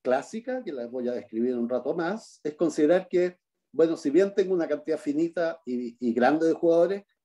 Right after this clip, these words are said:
cada jugador lo que necesita es transportar una cierta carga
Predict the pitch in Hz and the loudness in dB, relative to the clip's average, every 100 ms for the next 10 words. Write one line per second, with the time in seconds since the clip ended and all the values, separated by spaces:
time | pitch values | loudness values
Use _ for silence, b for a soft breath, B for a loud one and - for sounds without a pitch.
0 | _ _ _ _ 202 233 247 233 190 185 | _ _ _ _ 0 0 -2 -2 -2 0
1 | 190 208 220 _ _ _ _ _ _ _ | -2 -2 -8 _ _ _ _ _ _ _
2 | 135 147 143 156 165 160 - 139 135 151 | -2 -2 0 0 0 -2 -6 -6 -4 -6
3 | - 240 233 208 165 156 - 147 - _ | 0 2 2 0 0 -2 0 -2 -2 _
4 | 175 160 139 127 117 147 117 113 - 107 | 2 2 2 -4 -4 -4 -2 -6 -2 -2
5 | 123 175 262 | -2 -6 -8